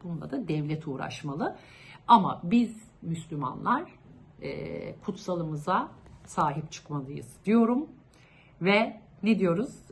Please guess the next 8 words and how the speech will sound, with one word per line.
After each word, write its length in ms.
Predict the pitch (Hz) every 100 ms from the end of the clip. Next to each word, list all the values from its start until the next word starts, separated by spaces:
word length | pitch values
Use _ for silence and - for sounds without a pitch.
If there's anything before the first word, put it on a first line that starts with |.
| -
Eğer 560 | 185 190 190 247 - -
siz 340 | - - 220 156
dininize 500 | 185 170 165 156 151
sahip 380 | - 156 165 -
çıkmazsanız 1000 | - 190 185 - 147 143 190 - - -
birileri 520 | 156 170 156 139 139
gelir, 580 | 143 135 165 254 - - - - - - -
sizin 540 | - 170 156 202 247